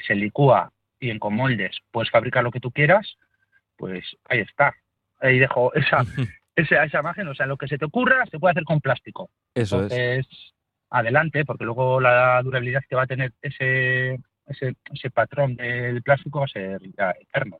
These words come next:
Speaker 1: Entonces, darle una segunda vida me parece, me parece primordial.
Speaker 2: Sí, eh, ahí tiramos de
Speaker 1: <clears throat>
Speaker 2: ingenio y le encontramos también una solución, esa segunda vida que comentáis a, a los plásticos. Eh, citabas,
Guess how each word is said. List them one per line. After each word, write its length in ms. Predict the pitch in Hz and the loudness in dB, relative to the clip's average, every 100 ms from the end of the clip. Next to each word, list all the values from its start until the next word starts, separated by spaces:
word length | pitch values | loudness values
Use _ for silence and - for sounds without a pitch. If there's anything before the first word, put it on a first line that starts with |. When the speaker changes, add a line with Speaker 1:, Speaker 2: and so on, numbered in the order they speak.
| _ | _
Speaker 1:
Entonces, 300 | 107 113 - | -14 -12 -12
darle 240 | 110 120 123 | -2 0 0
una 80 | 123 | -4
segunda 260 | 127 123 | -4 -2
vida 160 | 123 135 | -2 -4
me 60 | 110 | -2
parece, 380 | 117 - 95 - _ _ _ _ _ _ | -4 -4 -10 -10 _ _ _ _ _ _
me 60 | - | -2
parece 200 | 95 - | -2 -2
primordial. 500 | 101 92 82 90 85 _ _ | -10 -10 -10 -10 -10 _ _
Speaker 2:
Sí, 220 | - 117 - - | -4 -4 -6 0
eh, 120 | 98 | 4
ahí 200 | 98 107 | 4 4
tiramos 380 | 110 107 113 110 | 4 4 4 4
de 80 | 113 | 2
Speaker 1:
<clears throat> 0 | |
Speaker 2:
ingenio 560 | 101 127 131 151 180 | 4 2 4 2 0
y 220 | - 101 101 | -2 0 0
le 80 | |
encontramos 500 | 104 104 98 127 107 | 0 -2 0 0 0
también 380 | 101 98 98 98 | -2 0 0 0
una 420 | 98 95 92 90 | 0 0 0 -2
solución, 480 | 87 92 92 127 120 | -2 -2 0 2 2
esa 160 | 101 98 | 2 0
segunda 380 | 104 107 107 98 | 2 4 4 6
vida 260 | 110 98 | 6 4
que 420 | 98 95 92 92 90 | 2 0 0 0 -2
comentáis 420 | 101 95 95 95 | -4 -2 -2 -2
a, 220 | 87 85 87 | 0 0 0
a 160 | 113 | 0
los 180 | 104 95 | 0 0
plásticos. 680 | 123 139 - 98 90 - - | 2 2 2 -2 -4 -6 -6
Eh, 200 | 110 107 | -2 -2
citabas, 580 | - 110 127 147 165 | -2 0 4 4 4